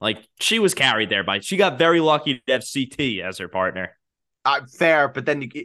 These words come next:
Speaker 2: then would you also say that Casey's not a challenge champion because she
Speaker 1: I
Speaker 2: got
Speaker 1: think
Speaker 2: carried
Speaker 1: Casey,
Speaker 2: there by
Speaker 1: I think
Speaker 2: C T?
Speaker 1: Casey was ready to burn out in that final. If Casey was partner,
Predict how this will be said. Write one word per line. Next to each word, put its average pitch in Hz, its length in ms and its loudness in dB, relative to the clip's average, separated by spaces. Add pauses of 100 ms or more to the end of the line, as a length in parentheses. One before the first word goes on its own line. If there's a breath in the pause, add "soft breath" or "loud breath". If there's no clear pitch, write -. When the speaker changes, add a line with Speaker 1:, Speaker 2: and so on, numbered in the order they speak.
Speaker 2:
then 139 220 0
would 139 160 -4
you 131 100 -4
also 135 240 0
say 135 200 -2
that 117 80 -14
Casey's 139 420 -4
not 143 160 0
a - 20 -12
challenge 143 400 -4
champion 147 360 -6
because 120 200 -8
she 127 60 0
Speaker 1:
I 139 80 4
Speaker 2:
got 127 80 0
Speaker 1:
think 135 140 0
Speaker 2:
carried 143 160 4
Speaker 1:
Casey, 160 120 2
Speaker 2:
there 117 100 -2
by 120 100 0
Speaker 1:
I 147 40 2
think - 240 -2
Speaker 2:
C 156 60 0
T? 175 100 4
Speaker 1:
Casey 185 240 -8
was 139 160 -6
ready 135 220 -2
to 135 100 -4
burn 135 240 -4
out 135 180 -2
in 104 60 -14
that 107 220 -8
final. 107 340 -6
If - 160 -16
Casey 165 340 0
was 170 140 -2
partner, 156 420 -2